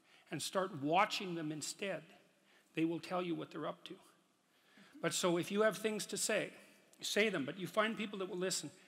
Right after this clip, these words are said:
talk to them. The ones who aren't listening, pull back. Because you're ju-, you're devaluing what you have to say by offering it to an audience that does nothing but reject it. And that's a good guideline to life in general. So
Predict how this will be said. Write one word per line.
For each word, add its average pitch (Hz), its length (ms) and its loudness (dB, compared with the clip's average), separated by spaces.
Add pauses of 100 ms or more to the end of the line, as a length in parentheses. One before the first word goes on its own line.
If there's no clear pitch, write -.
(340)
talk 214 320 4
to 214 80 -2
them. 170 260 -2 (580)
The 170 60 4
ones 214 220 8
who 226 120 4
aren't 226 180 6
listening, 185 460 2
pull 208 180 6
back. 170 380 4 (680)
Because 185 240 0
you're 196 140 4
ju-, 180 160 -2
you're 208 240 -4
devaluing 214 800 6
what 208 160 0
you 202 120 -2
have 180 200 0
to 196 80 -6
say 185 220 -2
by 165 180 2
offering 185 440 2
it 175 140 -4
to 185 140 -6
an 175 80 -2
audience 180 340 -2
that 175 140 -8
does 175 180 -2
nothing 185 280 -4
but 170 200 -4
reject 151 400 -4
it. - 120 -16 (840)
And 190 220 -2
that's 202 200 6
a 214 40 2
good 170 360 2
guideline 180 420 4
to 180 80 -4
life 175 280 -2
in 151 100 -8
general. 170 380 -6 (320)
So 151 320 -4